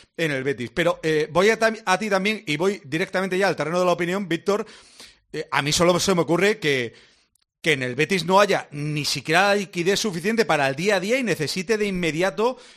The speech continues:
eh, eh, el meter dinero en la caja para poder ir cuadrando números y seguir hacia adelante, ¿no? Porque mes de enero, semana de Supercopa.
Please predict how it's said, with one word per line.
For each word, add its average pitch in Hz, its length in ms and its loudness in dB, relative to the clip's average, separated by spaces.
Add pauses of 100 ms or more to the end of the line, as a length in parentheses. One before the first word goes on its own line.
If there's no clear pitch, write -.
(100)
eh, 143 220 -2
eh, 147 200 -2 (100)
el 135 120 -4
meter 135 360 -2
dinero 190 280 0
en 196 80 2
la 180 140 2
caja 208 360 -2
para 170 240 2
poder 139 240 -2
ir 180 200 -2
cuadrando 180 600 2
números 220 440 0 (360)
y 165 100 0
seguir 147 320 0
hacia 247 220 0
adelante, 185 400 0
¿no? 147 160 -4
Porque 139 340 -2 (220)
mes 170 640 -2
de 214 240 0
enero, 131 420 -2 (260)
semana 180 640 2
de 254 140 -4
Supercopa. 165 920 -2